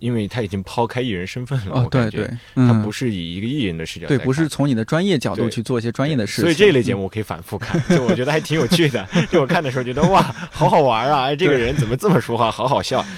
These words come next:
Speaker 2: 对。
Speaker 1: 就完全不是在做一个艺人，但我这个人很矛盾，就在聊的这一瞬间，我想到，那也不能这么做，因为作为一个艺人，还是要考虑到节目传播的效果，
Speaker 2: <laughs>
Speaker 1: 就你还是要考虑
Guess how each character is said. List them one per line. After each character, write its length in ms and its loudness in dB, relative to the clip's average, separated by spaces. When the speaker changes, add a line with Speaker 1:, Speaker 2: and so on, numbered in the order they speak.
Speaker 2:
对。 180 2
Speaker 1:
就 120 2
完 220 0
全 240 -2
不 120 -6
是 120 -4
在 200 0
做 260 -2
一 80 -4
个 80 -4
艺 140 -4
人， 240 -2
但 140 -6
我 80 -4
这 80 -2
个 60 0
人 80 -2
很 120 -6
矛 200 -4
盾， 120 -6
就 120 -4
在 80 2
聊 180 0
的 100 -2
这 120 -2
一 80 2
瞬 240 -4
间， 180 -4
我 160 -4
想 180 -10
到， 140 -10
那 80 -10
也 100 -6
不 160 -10
能 160 -6
这 140 -10
么 120 -8
做， 400 -8
因 180 -6
为 100 -2
作 200 0
为 100 0
一 40 -2
个 60 -2
艺 140 0
人， 120 0
还 120 -6
是 60 -2
要 80 -2
考 180 -10
虑 80 -8
到 100 -4
节 180 -4
目 180 -4
传 280 -8
播 240 -4
的 80 -6
效 180 -4
果， 80 4
Speaker 2:
<laughs> 260 0
Speaker 1:
就 100 2
你 100 -2
还 160 -6
是 120 -2
要 100 4
考 240 -2
虑 180 0